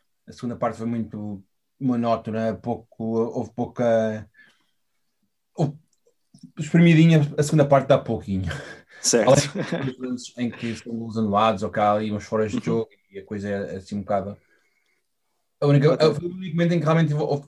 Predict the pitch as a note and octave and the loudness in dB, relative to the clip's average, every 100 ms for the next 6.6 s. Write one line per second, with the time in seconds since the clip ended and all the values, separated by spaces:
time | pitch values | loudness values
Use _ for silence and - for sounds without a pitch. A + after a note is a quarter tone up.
0 | _ D3 B2+ D3+ C#3 B2+ B2+ A#2+ B2+ C#3 | _ -6 0 0 2 2 2 4 2 0
1 | C3+ C#3 C3 B2+ - C3 B2+ B2+ C3 C3 | -4 0 -2 -2 -2 0 0 0 -4 2
2 | C3 B2+ B2+ B2+ B2+ B2+ B2+ C3 B2+ A#2+ | 2 2 -2 -2 0 0 -2 0 0 -4
3 | B2+ B2+ A#2+ A#2+ A#2 - _ _ _ _ | -4 -4 -4 -6 -6 -10 _ _ _ _
4 | - B2 A2 A2 - _ _ _ _ _ | -8 -4 -4 -4 -10 _ _ _ _ _
5 | A#2+ A#2+ B2 B2 - _ _ _ - B2+ | -6 -4 -2 -4 -8 _ _ _ -4 -2
6 | B2+ B2 A#2+ B2 B2+ | 0 -2 -4 -6 -8